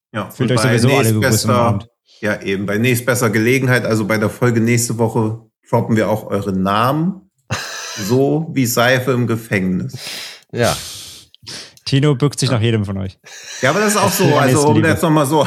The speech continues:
Speaker 1: <laughs> ich bück mich nach jedem von euch. Aber es ist wirklich krass, dass diese Gefängnisfilme geschafft haben, dieses Klischee so aufzubauen. Da wollte ich eigentlich auch noch irgendeinen Exkurs halten, das spare ich mir jetzt. Aber, aber es ist halt krass, wie sehr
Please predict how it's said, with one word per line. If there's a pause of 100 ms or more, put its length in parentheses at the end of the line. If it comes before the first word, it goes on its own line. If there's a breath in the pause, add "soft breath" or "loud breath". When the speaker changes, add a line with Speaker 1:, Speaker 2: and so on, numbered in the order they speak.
(140)
Speaker 1:
<laughs>
ich
bück
mich
nach
jedem
von
euch.
Aber
es
ist
wirklich
krass,
dass
diese
Gefängnisfilme (240 loud breath)
geschafft
haben,
dieses
Klischee
so
aufzubauen.
Da
wollte
ich
eigentlich
auch
noch
irgendeinen
Exkurs
halten,
das
spare
ich
mir
jetzt.
Aber,
aber
es
ist
halt
krass,
wie
sehr